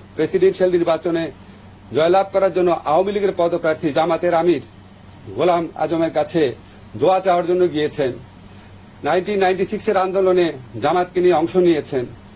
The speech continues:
আমরা সর্বশেষ নির্বাচনে পত্রপত্রিকায় রিপোর্ট পাচ্ছিলাম যে জামাতকে ইলেকশনে আনার একটা প্রক্রিয়া চলছে। তারপরে যখন আওয়ামী লীগের বিভিন্ন মহল থেকে এই ধরনের দাবি করা হতো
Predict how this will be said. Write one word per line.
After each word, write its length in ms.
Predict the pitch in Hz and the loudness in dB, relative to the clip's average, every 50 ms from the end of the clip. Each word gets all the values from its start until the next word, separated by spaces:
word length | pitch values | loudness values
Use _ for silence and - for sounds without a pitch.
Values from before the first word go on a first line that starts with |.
| - - - - - - - - | -20 -20 -20 -20 -20 -20 -12 -6
আমরা 200 | - - 175 202 185 | -4 -2 0 0 0
সর্বশেষ 440 | - 202 214 214 226 - 214 220 214 - | 0 -2 -2 0 -2 -2 -2 -2 -2 -2
নির্বাচনে 460 | 226 214 208 214 208 202 202 202 202 196 190 | -2 0 0 0 0 0 -2 0 0 0 0
পত্রপত্রিকায় 560 | 196 185 - 190 170 185 170 185 190 185 170 170 | -2 -2 -2 -4 -4 -4 -2 0 0 0 0 0
রিপোর্ট 200 | 170 185 190 185 | 0 0 0 0
পাচ্ছিলাম 400 | 175 165 - - 156 156 131 120 120 - - - - - - - | -2 -2 -2 -2 0 0 0 -2 -4 -10 -18 -20 -20 -20 -20 -16
যে 100 | - 113 | -10 -4
জামাতকে 400 | 110 175 196 208 - - - - 208 | 0 0 0 0 0 -4 -4 -4 -2
ইলেকশনে 380 | 196 196 196 190 - 196 202 190 | -2 -2 -2 0 0 0 0 2
আনার 240 | 175 170 170 165 160 | 2 0 0 -2 -2
একটা 140 | - - 165 | -4 -4 -6
প্রক্রিয়া 400 | - - 185 175 - 175 170 143 | -4 -4 -4 -4 -2 0 0 0
চলছে। 360 | - - 120 110 - - - - - - - - - - - - - - - - - - - - - - - - | 0 -2 -6 -6 -8 -10 -16 -16 -18 -20 -20 -20 -20 -20 -20 -20 -20 -20 -20 -20 -20 -20 -20 -20 -20 -16 -6 -2
তারপরে 420 | 165 151 165 165 - 214 226 240 240 240 208 160 135 | 0 0 0 0 0 0 2 2 2 0 0 0 -2
যখন 280 | 160 156 - 196 208 202 - - - - | -4 -4 -2 -2 -2 -2 -4 -6 -6 -2
আওয়ামী 280 | 127 143 165 190 214 214 | 0 2 2 2 0 -2
লীগের 240 | 220 202 220 214 180 190 | -2 0 0 0 2 2
বিভিন্ন 240 | 175 196 196 196 196 | 2 2 4 4 2
মহল 240 | 180 175 156 170 175 | 2 2 2 0 0
থেকে 220 | 170 185 180 170 180 170 | 0 0 0 2 2 0
এই 80 | 151 147 | 0 -2
ধরনের 240 | 143 170 170 165 - 131 | -2 -2 -2 0 0 0
দাবি 160 | 135 156 180 | 0 0 0
করা 220 | 175 190 185 180 170 | 0 2 2 2 2
হতো 280 | 180 180 - 147 143 | 0 -2 -2 -2 -2